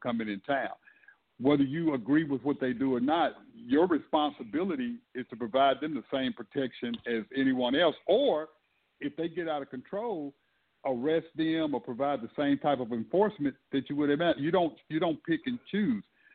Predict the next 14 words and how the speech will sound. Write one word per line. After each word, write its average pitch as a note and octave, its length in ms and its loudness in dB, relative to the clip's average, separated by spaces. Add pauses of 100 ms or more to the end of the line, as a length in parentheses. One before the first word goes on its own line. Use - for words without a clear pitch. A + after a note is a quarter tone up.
(140)
So F3+ 80 4
you D#3+ 160 4
don't G#3 220 2
have G#3+ 240 -2
those E3 220 -4
conversations A#2+ 680 -8
about, G#2 380 -4
you C#3+ 100 -10 (160)
can't G3 280 -4
have D3 260 0
those A#2+ 220 -2
conversations G#2 640 -4
about G2+ 260 0
politics. G2 520 -2